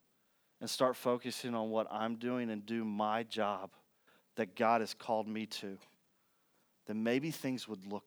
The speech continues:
different. Maybe our church would function differently.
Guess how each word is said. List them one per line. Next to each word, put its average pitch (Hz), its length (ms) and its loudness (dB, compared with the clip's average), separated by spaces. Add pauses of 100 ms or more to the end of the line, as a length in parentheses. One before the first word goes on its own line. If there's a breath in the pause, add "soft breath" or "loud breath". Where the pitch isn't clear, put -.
different. - 440 -16 (2500)
Maybe 143 360 4 (300)
our 127 80 2
church - 400 -4
would 107 140 -10
function 110 460 -6
differently. - 480 -14